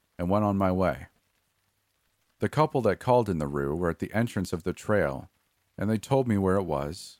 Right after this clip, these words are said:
I knew them. Our dogs like to play together, and I was easily able to understand what part of the track they were talking about, and I trust them. They offered to come with me, but it was cold and late,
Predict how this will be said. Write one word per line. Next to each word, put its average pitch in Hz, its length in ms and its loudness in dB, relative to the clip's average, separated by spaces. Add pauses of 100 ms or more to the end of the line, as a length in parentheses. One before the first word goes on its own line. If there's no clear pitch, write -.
I 85 100 0
knew 107 200 2
them. 92 320 -4 (340)
Our 101 140 2
dogs 120 320 4
like 104 160 4
to - 80 -4
play 107 220 0
together, 80 520 -4 (240)
and 101 80 4
I 101 60 6
was 101 260 -2
easily 98 460 2
able 85 220 0
to 92 120 -4
understand 85 580 -2
what 104 200 -2
part 107 200 0
of 90 120 -4
the 92 80 -2
track 92 400 0
they 95 100 0
were 95 100 2
talking 123 440 -2
about, 65 360 -4 (520)
and 69 100 -4
I 73 60 -2
trust - 360 -2
them. - 200 -12 (1080)
They 113 80 4
offered 139 280 4
to 131 60 0
come 107 220 2
with 95 220 2
me, 67 240 -8 (260)
but 95 80 2
it 101 60 4
was 101 160 0
cold 104 360 2
and 87 160 2
late, 71 260 -2